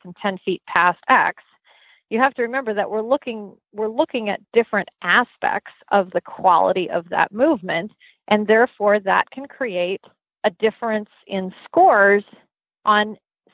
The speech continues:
some particular movements. Now, when you're doing a ten meter circle, the C judge and the E judge can basically see the majority of those, of the same traits, and so those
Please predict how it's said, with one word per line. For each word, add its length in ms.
some 280
particular 520
movements. 520
Now, 200
when 100
you're 100
doing 480
a 80
ten 260
meter 260
circle, 560
the 200
C 180
judge 520
and 320
the 140
E 180
judge 540
can 340
basically 680
see 500
the 80
majority 880
of 340
those, 460
of 240
the 100
same 300
traits, 460
and 180
so 160
those 300